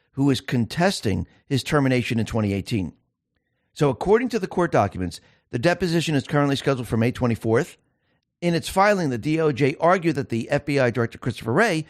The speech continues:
should be deposed before Trump, stating that Wray's testimony might render Trump's deposition unnecessary. Now, that is very interesting.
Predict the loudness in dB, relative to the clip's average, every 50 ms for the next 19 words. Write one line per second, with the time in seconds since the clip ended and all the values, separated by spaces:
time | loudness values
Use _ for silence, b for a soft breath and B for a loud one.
0 | b b b -4 -2 0 0 2 0 0 -2 0 2 2 2 2 2 -2 -4 -2
1 | -2 -2 -2 0 2 2 2 2 2 b b b b b -6 0 0 2 2 4
2 | 2 2 0 0 0 0 0 0 -2 -2 -2 -2 -2 -2 -2 0 0 2 2 0
3 | -2 B B B B 0 2 2 2 2 0 0 0 0 -2 0 0 0 0 0
4 | 0 -2 -2 -2 -2 -2 -4 -2 -2 -2 -2 -2 -2 0 0 2 2 2 2 0
5 | 0 -2 -4 -2 -2 -2 -2 -4 -8 -12 _ _ _ _ _ _ _ -4 -2 0
6 | 2 2 2 2 2 0 0 2 2 2 2 2 0 -4 -4 -4 -4 -4 -4 -4